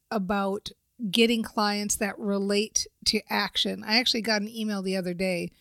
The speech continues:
talking about unconventional ways to get clients, and it really just was talking about unconventional ways to run ads or do other things that are out in the action world. And so I wanna talk with you about a few mindset things.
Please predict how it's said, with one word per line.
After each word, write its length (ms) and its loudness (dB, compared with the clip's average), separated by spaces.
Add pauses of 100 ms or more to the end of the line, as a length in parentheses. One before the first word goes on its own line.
(320)
talking 420 2
about 220 0
unconventional 760 0
ways 240 -2
to 80 -6
get 180 -4
clients, 460 0
and 80 -2
it 100 -6
really 340 0 (300)
just 420 6
was 220 4
talking 400 -2
about 300 -2 (200)
unconventional 840 0
ways 360 2
to 380 0
run 280 -2
ads 600 -4
or 220 -2 (320)
do 240 2
other 340 0
things 440 0
that 260 -2 (540)
are 220 4
out 320 2
in 160 4
the 160 -4
action 500 0
world. 380 -4
And 160 0
so 140 4
I 20 4
wanna 220 -2
talk 360 -6
with 120 2
you 100 4
about 160 0
a 80 0
few 240 -2
mindset 800 2
things. 680 0